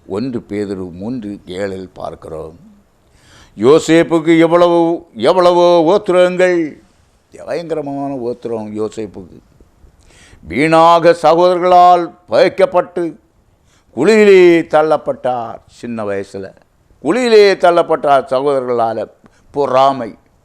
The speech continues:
பிடித்த சகோதரர்களால குழியிலே தள்ளப்பட்டார். மீதியானிய வியாபாரிகளின்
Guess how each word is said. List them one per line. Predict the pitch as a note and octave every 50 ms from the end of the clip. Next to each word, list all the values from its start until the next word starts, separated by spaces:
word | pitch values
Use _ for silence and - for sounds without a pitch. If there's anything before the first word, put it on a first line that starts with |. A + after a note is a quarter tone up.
| _ _ _ _ _
பிடித்த | - C3 C3+ - - B2 A2 -
சகோதரர்களால | - A#2+ B2+ C#3+ C#3+ C3 A#2+ A#2+ A2+ A2 A2 A#2+ D#3 D#3 A#2 A2 - F3+ - _ _ _ _ _ _ -
குழியிலே | D#3+ F3+ A3 C4 B3+ A#3+ G#3+ F3 D#3 -
தள்ளப்பட்டார். | C3+ B2+ B2 A#2 G#2+ G2+ F#2 F2 - E2+ D#2+ - - _ _ _ _ _ _ _ _ _ _ - D#2
மீதியானிய | F#2+ C3+ E3 E3+ D#3+ E3 E3+ E3 E3+ F3 F3 F3+ F3+ F3 D#3+ C#3+
வியாபாரிகளின் | C#3 E3 F3+ F3+ F3+ F3+ F3+ F3+ E3+ F3+ F3 F3+ F3 F3+